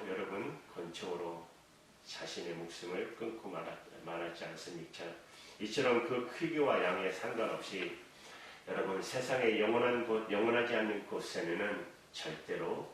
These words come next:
평안이 없는 것입니다. 그렇다면 이런 반문이 가능하지 않겠어요?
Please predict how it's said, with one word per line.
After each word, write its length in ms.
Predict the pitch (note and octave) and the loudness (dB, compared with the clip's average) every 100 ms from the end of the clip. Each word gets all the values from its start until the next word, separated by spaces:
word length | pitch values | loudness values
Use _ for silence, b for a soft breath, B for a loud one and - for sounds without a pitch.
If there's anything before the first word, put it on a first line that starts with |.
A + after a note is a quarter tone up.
| - | -14
평안이 640 | - G#2+ F#2+ F2 E2+ E2+ E2+ | -10 -6 -4 -2 0 -2 -2
없는 320 | E2+ E2 E2+ | -6 -4 -4
것입니다. 460 | E2 E2 E2+ E2 - - - - B B B B | -4 -4 -4 -6 -8 -10 -14 -20 B B B B
그렇다면 500 | A#2 B2 C3 B2 A#2 | 4 6 6 6 8
이런 280 | C3 D3+ - | 8 8 6
반문이 420 | A#2 C3+ C3 - | 2 4 4 2
가능하지 400 | A2 A#2 A#2 - | 0 2 2 2
않겠어요? 600 | A2+ A#2 - - A2 | 2 0 -2 2 2